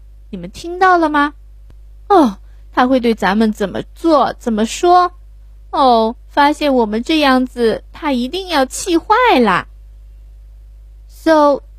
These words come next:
do something fast,” said the fish. “Do you hear? I saw her, your mother. Your mother is near.” So, as fast as you can, think of something to do. You will have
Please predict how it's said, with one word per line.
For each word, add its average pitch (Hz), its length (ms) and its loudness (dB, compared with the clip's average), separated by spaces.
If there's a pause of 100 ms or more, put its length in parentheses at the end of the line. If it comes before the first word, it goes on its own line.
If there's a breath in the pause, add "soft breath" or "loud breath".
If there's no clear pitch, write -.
(100)
do 381 360 2
something 240 720 -4 (260)
fast,” 330 600 -2 (260)
said - 340 -4
the 160 80 -8
fish. - 440 -12 (580)
“Do 240 60 -8
you 214 160 -4
hear? 359 480 0 (360)
I 320 120 2
saw 392 420 0
her, 240 360 -2 (240)
your 349 120 -4
mother. 381 520 0 (500)
Your 196 140 -6
mother 254 340 0
is 220 200 -2
near.” 262 560 -2 (680)
So, 202 460 0
as 185 260 -6 (100)
fast 320 380 -4
as 285 240 -4
you 262 80 -8
can, 202 420 -2 (460 soft breath)
think 427 260 -2
of 277 120 2
something 226 540 0
to 226 100 -4
do. 190 420 -4 (480)
You 370 140 2
will 480 260 2
have 285 200 -2